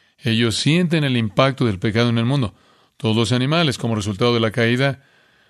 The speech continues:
se van a descomponer, van a envejecer, se van a enfermar y morirán. Por eso Romanos ocho dice,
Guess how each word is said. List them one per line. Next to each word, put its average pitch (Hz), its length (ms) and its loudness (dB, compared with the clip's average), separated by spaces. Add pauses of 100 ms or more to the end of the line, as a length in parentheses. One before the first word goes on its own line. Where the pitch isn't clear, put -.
(220)
se - 240 -4
van 110 180 2
a 117 60 2
descomponer, 123 880 0
van 104 180 -2
a 104 40 0
envejecer, 120 680 0
se 113 140 -2
van 104 100 2
a 110 60 0
enfermar 127 640 0
y 104 60 -2
morirán. 104 680 -2 (720)
Por 104 140 -4
eso 110 120 -2
Romanos 110 400 0
ocho 120 320 -2
dice, 120 460 -2